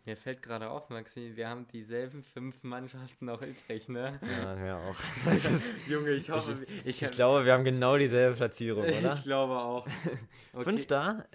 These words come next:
Speaker 2: ich bin, ich, ich glaub, ich bin dran, ne?
Speaker 1: Ja.
Speaker 2: Ist Gladbach.
Speaker 1: Ja, bei mir auch. <laughs>
Speaker 2: Wir können gleich, können gleich mal durchrattern
Speaker 1: Okay,
Speaker 2: hier.
Speaker 1: dann bin ich mit dem vierten gleich dran.
Speaker 2: Okay. Äh, Gladbach hat gute Transfers gemacht, Hannes Wolf zum Beispiel,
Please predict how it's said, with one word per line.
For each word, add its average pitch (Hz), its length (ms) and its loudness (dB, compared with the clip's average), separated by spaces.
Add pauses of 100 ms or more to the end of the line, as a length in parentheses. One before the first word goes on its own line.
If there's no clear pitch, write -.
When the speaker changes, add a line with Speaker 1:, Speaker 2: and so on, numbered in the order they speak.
(160)
Speaker 2:
ich 127 180 -8 (360)
bin, 110 180 -10
ich, 127 160 -10
ich - 160 -20
glaub, 120 180 -6
ich 120 140 -10
bin 95 100 -10
dran, 95 180 -6
ne? 127 60 0
Speaker 1:
Ja. 127 260 -2 (540)
Speaker 2:
Ist 117 240 -4
Gladbach. 123 340 -2 (160)
Speaker 1:
Ja, 131 240 2
bei 151 160 0
mir 175 240 6
auch. 151 240 12
<laughs> 170 1080 8
Speaker 2:
Wir 131 180 2
können 156 220 4
gleich, 151 300 6
können 139 460 -4
gleich 139 160 -2
mal 135 140 0
durchrattern 123 440 2
Speaker 1:
Okay, 120 280 4
Speaker 2:
hier. 113 80 -6
Speaker 1:
dann 127 140 -2
bin 147 140 0
ich 151 140 -4
mit 151 100 -2
dem 135 140 -4
vierten 135 320 -4
gleich 101 300 -10
dran. 107 200 -6
Speaker 2:
Okay. 104 280 -2 (260)
Äh, 120 260 0
Gladbach 160 640 -2 (420)
hat - 240 -4
gute 202 200 -6
Transfers 180 400 -4
gemacht, 175 280 -8
Hannes 175 260 -4
Wolf 175 220 -4
zum 165 120 -10
Beispiel, 151 360 -4